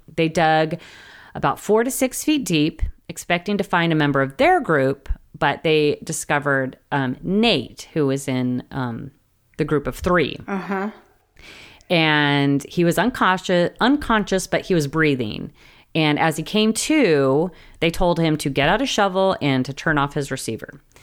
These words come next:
Speaker 1: So he did. So then Chris and Steve started, um, let's see, they started to uncover Ethan, who was buried about two feet away from Nate at the same depth. And by this point, Nate had recovered enough to really start being able to help, sh-,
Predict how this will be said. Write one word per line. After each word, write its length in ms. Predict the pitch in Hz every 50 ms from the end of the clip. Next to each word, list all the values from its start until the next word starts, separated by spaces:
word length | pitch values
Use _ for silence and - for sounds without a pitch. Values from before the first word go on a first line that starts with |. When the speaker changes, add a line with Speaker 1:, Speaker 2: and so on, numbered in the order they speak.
| - - - - - - -
Speaker 1:
So 160 | - - 185
he 80 | 185
did. 200 | 180 - - - - - - _ _ _ _ -
So 180 | - - 185 170
then 180 | 170 160 156
Chris 240 | - - 165 - -
and 100 | 247 247
Steve 300 | - - 185 175 180 175
started, 600 | - - 151 151 143 143 143 143 139 139 135 - - -
um, 680 | 160 147 139 135 135 131 127 127 123 120 120 120 120 127 - _ _ _ _ _ _ _
let's 200 | - 160 151 123
see, 140 | - - 143
they 100 | 127 123
started 340 | 127 - - 180 185 196 196
to 100 | - 247
uncover 460 | 240 240 240 - 190 165 151 151 - -
Ethan, 600 | - 330 349 330 - 165 131 127 127 156 180 196 - - - - - - - _
who 160 | - - 185 170
was 160 | 170 156 143
buried 300 | - 160 156 156 160 156
about 280 | - 143 135 - -
two 320 | - - - - 269 311 311
feet 640 | - - _ - 226 226 165 131 - - - - -
away 300 | 180 156 139 147 160 185
from 260 | 175 - 151 131 131
Nate 360 | 139 139 123 113 - - - _
at 120 | - 160 -
the 60 | 156
same 340 | 147 - - 160 151 147 139
depth. 480 | - 135 - - - - _ - - - - _ _ _ _ _
And 640 | - 160 156 151 147 143 143 143 139 139 139 139 - -
by 140 | 147 143
this 240 | 143 139 226 277 -
point, 420 | - - - 202 170 170 156 - 151
Nate 380 | 156 147 151 151 147 147 147
had 200 | - - 151 143
recovered 400 | 143 143 - - 202 180 196 180
enough 300 | 175 160 151 143 147 147
to 120 | - - 143
really 180 | 147 147 147
start 280 | 147 - 165 143 127 135
being 180 | 147 139 131
able 160 | 127 120 117 120
to 60 | 120
help, 240 | 117 123 117 - -
sh-, 100 | -